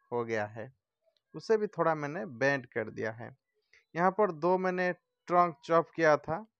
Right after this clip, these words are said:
उस पर मैंने प्लांट बना लिया। इस कटिंग से बहुत अच्छा ग्रोथ हो जाता है। ये देखिए मेरा पहला कटिंग, और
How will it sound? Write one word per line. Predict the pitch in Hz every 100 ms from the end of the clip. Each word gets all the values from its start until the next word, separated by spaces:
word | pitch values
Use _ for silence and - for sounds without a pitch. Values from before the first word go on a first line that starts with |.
| _ _ _ _ _ _ _
उस | 180 - _
पर | 185 185 175 -
मैंने | 147 160 165 160 - _ _ _ _ _ _ _ _ -
प्लांट | 160 185 160
बना | 147 156 160
लिया। | 143 131 190 240 _ _ _ _ 147
इस | 147 - -
कटिंग | 175 - 254 247
से | 240 170
बहुत | 156 180 196 -
अच्छा | 147 - 180 165 151 - _ _ _ _ _ _ -
ग्रोथ | 143 202 220 160
हो | 151
जाता | 139 131 - 120
है। | 120 160 214 _ _ _ -
ये | 175 165
देखिए | 156 - 156 151
मेरा | 139 139 151 _ _ -
पहला | 143 151 143 -
कटिंग, | 131 135 139 202 - _ _ _ _ _ -
और | 143 156 165